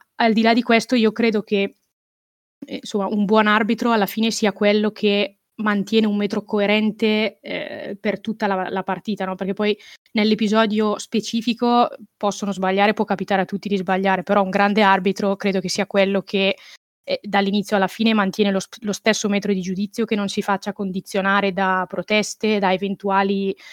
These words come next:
eh, da eventuali suoi errori. Quindi in questo lei, devo dire, è veramente, eh,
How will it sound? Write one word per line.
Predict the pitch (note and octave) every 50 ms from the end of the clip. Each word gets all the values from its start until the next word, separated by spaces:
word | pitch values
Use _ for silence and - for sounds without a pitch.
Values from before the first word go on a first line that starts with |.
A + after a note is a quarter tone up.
| - - _
eh, | - - F#3 -
da | G3 G3+ G3+
eventuali | G3 F#3+ G3 G3 F#3+ - G3+ G3 G3 G3+ G3+ G3+ G3+ G#3
suoi | G3+ - - A3 G#3 G#3 G3+ F#3+
errori. | F#3 F#3+ G#3+ A#3+ A3 G3+ G3 F#3
Quindi | - - - G#3+ G3+ F#3+ F#3+ F#3 F#3 - - -
in | G#3 G3
questo | - G#3 G#3 G3+ - - A#3
lei, | G#3 G3+ G3+ G3+
devo | G#3+ G3+ G3 F#3+
dire, | F3+ F#3+ G3+ G3+ G#3
è | G#3
veramente, | G3 G3+ G3 G3 G3 G3 G3+ G3 F#3 - G#3 G3+ G3+ G#3 G3+ G3 G3+
eh, | - - - - - - G3